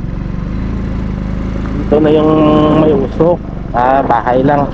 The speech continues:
Nagsisilab lang. Ay, hindi. Nag-uuling eh. Ay, hindi. Nagsisilab. Ayun, o. Ayun, si Papang nagsisilab. Eh, lamig.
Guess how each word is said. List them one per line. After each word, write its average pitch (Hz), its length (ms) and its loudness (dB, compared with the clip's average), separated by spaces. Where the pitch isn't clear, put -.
Nagsisilab 127 640 0
lang. 143 160 2
Ay, 156 80 4
hindi. 190 320 6
Nag-uuling 165 800 4
eh. 180 80 0
Ay, 160 160 4
hindi. 160 160 4
Nagsisilab. 143 560 2
Ayun, 135 240 4
o. 131 80 2
Ayun, 135 160 2
si - 80 -4
Papang 151 400 2
nagsisilab. - 560 2
Eh, 170 320 4
lamig. 147 440 2